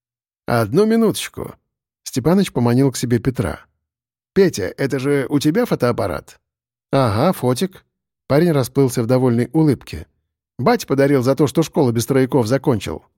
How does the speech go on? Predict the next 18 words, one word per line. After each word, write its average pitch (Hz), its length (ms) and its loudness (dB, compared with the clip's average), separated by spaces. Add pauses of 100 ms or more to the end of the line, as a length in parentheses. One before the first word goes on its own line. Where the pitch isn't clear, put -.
Сейчас 135 440 0
тренируюсь». 151 640 2 (640)
«А 104 160 -4
давай 123 400 -2
ты 170 100 2
будешь 151 280 4
тренироваться 139 800 -2
на 160 160 0
нас. - 480 -6 (280)
Ну 220 200 2
что, 254 280 -4
молодые 123 440 0
люди?» 110 320 -6 (440)
Степаныч 127 540 -2
обвел 120 260 0
присутствующих 120 800 -2
вопросительным 123 640 0
взглядом. 127 500 -2